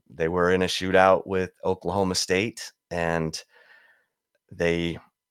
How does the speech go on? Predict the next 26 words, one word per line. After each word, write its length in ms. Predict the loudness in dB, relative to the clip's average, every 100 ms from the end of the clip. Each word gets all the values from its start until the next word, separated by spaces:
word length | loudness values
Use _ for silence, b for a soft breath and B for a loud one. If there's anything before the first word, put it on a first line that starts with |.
| _ _ _ _ _ -8
they 100 | 0
don't 180 | 2 2
need 160 | 0
to 60 | -2
be 160 | -2
in 80 | 0
a 40 | 0
shootout 540 | -2 2 4 6 4
with 260 | 0 -6 -6
K-State. 640 | -4 -2 -2 -4 -6 -10 -10
Let's 200 | -10 -6
put 160 | -6
it 100 | -2
that 220 | 4 4 4
way. 320 | 0 0 -6 _ _
But, 300 | 2 2 0 -4
um, 480 | 0 2 0 -4 -14 _ _ _ _ _ _ _ 0
I'm 80 | 6
gonna 140 | 8
love 340 | 8 6 6
this, 280 | 0 0 -2
Taylor. 500 | 0 2 2 2 -2 -16 _
Uh, 360 | -6 0 0 0
how 120 | 2
about 160 | 0 2
you? 200 | -2